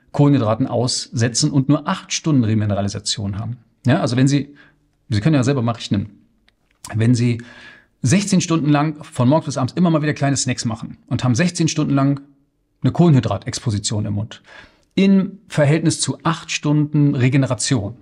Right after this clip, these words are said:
ja, also sechzehn Stunden Belastung, acht Stunden Regeneration, dann bedeutet das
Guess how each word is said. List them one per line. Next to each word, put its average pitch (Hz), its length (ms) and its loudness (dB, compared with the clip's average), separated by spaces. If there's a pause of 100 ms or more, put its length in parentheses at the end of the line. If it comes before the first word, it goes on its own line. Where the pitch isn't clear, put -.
ja, 127 140 0
also 107 140 -4
sechzehn 160 340 -2
Stunden 139 220 0
Belastung, 185 480 0 (720)
acht 135 220 -4
Stunden 131 200 2
Regeneration, 123 720 -2
dann 113 100 2
bedeutet 131 380 0
das 202 320 -2